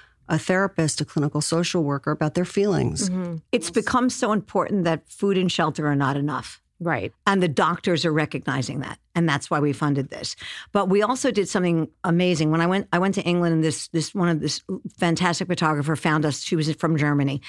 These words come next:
Speaker 3: She had mental health issues growing up, but she had an affluent family and got help,
Speaker 2: A
Speaker 3: and
Speaker 2: lot of
Speaker 3: she's
Speaker 2: help, yeah.
Speaker 3: doing wonderfully.
Speaker 2: Mm-hmm.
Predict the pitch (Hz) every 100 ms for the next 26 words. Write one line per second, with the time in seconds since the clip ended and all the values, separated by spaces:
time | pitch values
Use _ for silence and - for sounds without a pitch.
0 | - - - 196 165 170 165 147 156 156
1 | 131 147 147 156 151 151 - 160 180 151
2 | 151 - 147 - 151 131 165 151 156 151
3 | 151 151 147 143 143 - - - - 170
4 | 151 170 175 165 139 - 175 175 160 151
5 | 151 - 95 160 185 180